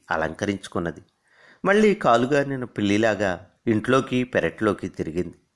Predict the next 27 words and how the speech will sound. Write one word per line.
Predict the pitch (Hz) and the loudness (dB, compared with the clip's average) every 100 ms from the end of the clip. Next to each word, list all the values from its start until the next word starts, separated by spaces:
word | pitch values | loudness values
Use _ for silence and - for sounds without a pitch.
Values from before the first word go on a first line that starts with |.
| _ - _ - | _ -20 _ -4
నాలుగు | 85 92 92 98 | 0 0 -2 -2
గంటలు | 90 110 92 - _ _ - | -4 -4 -10 -14 _ _ -2
రోడ్డు | 110 143 180 | 2 4 4
మీద | 156 123 | 2 2
వచ్చిన | 101 95 - 139 | 2 0 -2 -2
రిక్షా | 117 98 - 113 - - | -2 -6 -2 -2 -2 -2
ఆగకుండా | 82 85 104 120 101 101 | -2 -2 -4 -2 0 0
నేరుగా | 85 80 76 87 90 | -2 -4 -6 0 0
వెళ్ళిపోయింది. | 78 71 - 95 76 - _ - - - 156 | 0 -6 -6 -4 -4 -8 _ -20 -20 -6 0
తర్వాత | 156 190 185 143 | 4 4 2 2
ఒక | 107 - | 0 0
లాగుడు | 87 85 104 113 | 2 2 0 0
బండి, | 95 85 - _ _ _ - | -2 -4 -10 _ _ _ -2
దాని | 117 135 139 | 2 2 2
వెంట | 127 - | 0 -2
మళ్ళీ | 131 90 92 120 | -2 -2 0 0
రెండు | 95 85 | -2 -4
రిక్షాలు, | 82 76 - 92 78 - _ - - - | -8 -8 -4 -2 -4 -12 _ -20 -10 -2
కొందరు | 107 101 87 82 80 _ 95 | 0 2 0 -2 -10 _ -2
పాదచారులు, | 85 87 113 131 117 117 120 135 _ _ | 0 0 -2 2 0 0 -8 -14 _ _
స్కూలు | _ 135 135 | _ 2 2
పిల్లలు, | 139 131 127 123 135 - _ | 2 2 2 0 -8 -20 _
మధ్య | 104 101 92 | -4 -2 -2
మధ్య | 127 123 107 98 87 | 0 0 0 0 0
ఒక | 110 110 | -2 0
డజను | 95 90 87 | 0 -2 -4
సైకిళ్ళు. | - 87 - 101 95 | -2 -4 -2 -4 -4